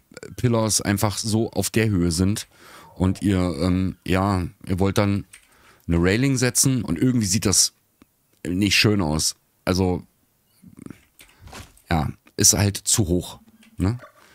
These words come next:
Wir wollen den halbieren. Können wir machen. Wir nehmen eine Quarter Wall.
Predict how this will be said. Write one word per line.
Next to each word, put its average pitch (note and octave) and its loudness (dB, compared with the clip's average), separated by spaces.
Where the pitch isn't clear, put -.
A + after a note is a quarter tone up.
Wir F2+ 2
wollen C#3+ 2
den F3+ 2
halbieren. G#2+ 0
Können D#3 0
wir A2+ 2
machen. A#2 0
Wir F#2+ 0
nehmen A2 2
eine F#2 2
Quarter G#2+ 0
Wall. F#2+ -2